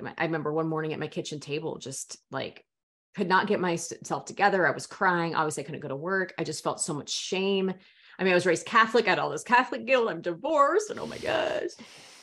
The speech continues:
And, you know, I kinda just had this liberating truth. I'm like, "You know, there's a common denominator in all this." In fact, I can blame a lot of people for this and say, "Well, if only, you know, this would happen." But I'm like, "But there's a common denominator in all of this, and it is me."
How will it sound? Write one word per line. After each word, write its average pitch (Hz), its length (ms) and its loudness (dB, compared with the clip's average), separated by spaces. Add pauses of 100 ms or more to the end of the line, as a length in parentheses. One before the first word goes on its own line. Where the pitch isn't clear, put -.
(140)
And, 214 520 8 (340)
you 233 120 0
know, 254 300 6
I 220 80 2
kinda 262 260 -2
just - 160 -4
had 208 140 0
this 175 120 -4
liberating 175 520 0
truth. 233 380 -4
I'm 185 100 -2
like, 175 180 -6
"You 196 80 -6
know, 220 320 -6 (680)
there's 254 140 -4
a 294 60 -6
common 208 360 0
denominator 170 600 -2
in 139 80 -4
all 147 160 -4
this." - 480 -10 (840)
In 190 100 0
fact, 208 220 -2
I 226 60 0
can 226 160 -4
blame 175 520 0
a 147 60 -2
lot 156 260 -6
of 180 80 -6
people 175 300 -8
for - 120 -10
this - 320 -14
and - 100 -12
say, 139 100 -12
"Well, 131 140 -12
if - 60 -10
only, 214 540 0
you 151 140 -4
know, 147 120 -2
this 190 200 -6
would 180 80 -6
happen." 151 360 -8 (400)
But 190 80 -8
I'm 196 60 -2
like, 190 160 -4
"But 202 120 -10
there's 220 180 -12
a 233 60 -10
common 175 320 -8
denominator 165 640 -10
in - 100 -12
all 160 240 -12
of 180 80 -14
this, 202 180 -10
and 143 180 -12
it 143 80 -12
is 156 140 -12
me." 139 300 -12